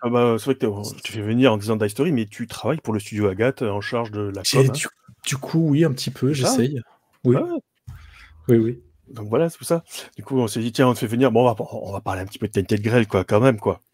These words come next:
Speaker 1: Hein,
Speaker 2: Oui,
Speaker 1: voilà.
Speaker 2: un petit peu, j'imagine.
Speaker 1: Ouais. Voilà, là, on fait un petit tour de, est-ce qu'il y a un stand Tourtel ? Oui, oui, oui, oui, oui, oui, oui, oui. C'est sponsorisé par Tourtel. Autant dire que je n'irai pas.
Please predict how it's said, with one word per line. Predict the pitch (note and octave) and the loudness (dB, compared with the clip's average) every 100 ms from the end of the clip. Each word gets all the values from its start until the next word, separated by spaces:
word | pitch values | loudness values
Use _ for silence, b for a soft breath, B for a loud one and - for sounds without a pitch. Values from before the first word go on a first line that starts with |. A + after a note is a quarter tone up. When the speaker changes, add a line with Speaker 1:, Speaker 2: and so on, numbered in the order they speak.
| G#2+ | -4
Speaker 1:
Hein, | B2 | 0
Speaker 2:
Oui, | C3 D3 | 4 6
Speaker 1:
voilà. | D#3 A#2+ | 8 6
Speaker 2:
un | F#2+ | 4
petit | - | 0
peu, | C3+ G3+ | 4 6
j'imagine. | D3 B2+ C3 C#3 F#3+ | 6 4 2 2 2
Speaker 1:
Ouais. | G#2+ A2+ A2+ G2+ B B B | 4 2 2 -2 B B B
Voilà, | C3+ D#3+ | 0 2
là, | |
on | E3 | -2
fait | F3 | -6
un | E3 | -8
petit | D#3 | -10
tour | - E3+ | -10 -6
de, | D3 C#3+ - | -4 -2 -2
est-ce | D3 | -6
qu'il | - | -2
y | |
a | F3 | -4
un | |
stand | - F3 | -2 -6
Tourtel ? | - D#3+ E3+ D3 | -8 -6 -2 0
Oui, | C3 E3+ G#3+ D#3 | 0 0 0 -2
oui, | E3+ | -2
oui, | F3+ | 0
oui, | F3+ | 0
oui, | F#3 E3+ | 0 -2
oui, | F3 G3 F#3+ | -2 -4 -6
oui, | C#3 C#3+ | 0 2
oui. | C#3+ F#3+ _ _ - | 2 -2 _ _ -20
C'est | - C3 | -14 -6
sponsorisé | D3 C3 D3 E3+ | -4 0 2 2
par | D#3+ | 0
Tourtel. | - D3 D3+ C3+ | -4 -4 0 0
Autant | G2 B2 | -2 -4
dire | A#2 C#3 | -4 -2
que | A#2+ | -4
je | |
n'irai | G#2+ A2 | -2 -4
pas. | B2 G#2 | -4 -8